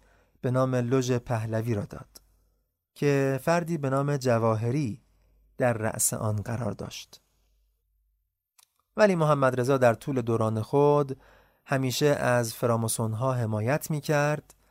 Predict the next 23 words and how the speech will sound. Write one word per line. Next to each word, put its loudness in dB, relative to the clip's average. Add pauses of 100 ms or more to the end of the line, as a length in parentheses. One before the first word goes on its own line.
(420)
و 2
در 6
جریان 0
کار 0
آنها -2
قرار 2
داشت -10 (300)
و 2
آنها 4
نیز -2 (460)
به 2
شدت 2
به -2
سلطنت -2
او -4
علاقمند -2
و 0
وفادار -4
بودند. -14 (960)
گفتم 2
که -2
پس -2
از 2